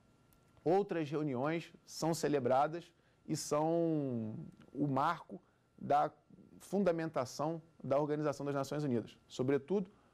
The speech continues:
a Conferência de São Francisco, em junho de mil novecentos e quarenta e cinco,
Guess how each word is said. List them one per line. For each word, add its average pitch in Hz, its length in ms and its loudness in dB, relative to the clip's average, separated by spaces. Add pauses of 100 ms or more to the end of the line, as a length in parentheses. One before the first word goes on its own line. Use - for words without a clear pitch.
(120)
a 160 100 0
Conferência 156 560 -4
de 127 80 -10
São 151 220 -4
Francisco, 175 640 -2
em 151 180 2
junho 143 480 2
de 120 80 -6
mil 127 100 0
novecentos 123 280 -2
e - 20 -6
quarenta 131 220 -2
e 147 60 0
cinco, 185 300 -6